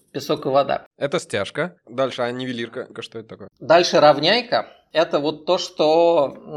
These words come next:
Speaker 1: м, до двадцати миллиметров, да, как правило, да, то есть это то, что среднее. И нивелирка — это то, что от одного миллиметра, там, от одного до десяти, как правило, но часто бывает от одного до двадцати, такие,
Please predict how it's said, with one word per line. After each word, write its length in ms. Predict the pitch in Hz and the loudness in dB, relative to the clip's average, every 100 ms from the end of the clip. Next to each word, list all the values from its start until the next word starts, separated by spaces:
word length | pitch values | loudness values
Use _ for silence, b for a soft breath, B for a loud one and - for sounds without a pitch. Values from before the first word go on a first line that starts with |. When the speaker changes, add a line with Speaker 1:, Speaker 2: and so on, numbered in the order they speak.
| 143 | -10
Speaker 1:
м, 60 | 127 | 0
до 100 | 165 | 2
двадцати 400 | 156 165 - 165 | 2 -2 -4 -6
миллиметров, 720 | 151 160 165 156 139 - 113 | -4 -2 -2 -2 -4 -4 -8
да, 340 | 123 147 160 _ | -6 -4 -6 _
как 180 | 135 - | -2 2
правило, 340 | 147 143 123 90 | 4 4 2 -2
да, 120 | - | -4
то 120 | - | -4
есть 100 | 123 | -10
это 100 | - | -6
то, 100 | 156 | -6
что 260 | 147 - 160 | -6 -6 -8
среднее. 580 | - 156 143 135 131 - | -2 2 2 0 -8 -8
И 100 | 160 | -6
нивелирка — 540 | 160 165 220 254 - | -6 -2 0 0 0
это 120 | 151 - | -2 -2
то, 160 | 190 | -2
что 160 | 175 147 | 0 2
от 120 | - | 0
одного 320 | 143 156 165 | 0 0 0
миллиметра, 720 | 139 131 143 180 202 139 - _ _ _ _ | 0 -4 -4 -4 -2 -4 -6 _ _ _ _
там, 200 | 127 123 | -4 -4
от 180 | 127 - | -4 -4
одного 300 | 139 156 165 | -2 0 0
до 140 | 151 | -4
десяти, 320 | 135 147 - - | -8 -12 -10 -6
как 240 | - - | -4 -4
правило, 340 | - 147 131 | -2 -2 -2
но 120 | 131 143 | -8 -4
часто 300 | 180 190 127 | -2 -2 -2
бывает 320 | 139 147 147 | 0 0 0
от 160 | 127 | -2
одного 380 | 143 123 151 156 | -4 -4 -2 -2
до 360 | 127 127 127 143 | -6 -12 -8 -8
двадцати, 440 | 139 143 - 208 | -6 -10 -8 -8
такие, 600 | - 139 - 135 123 - | -4 -6 -6 -8 -8 -12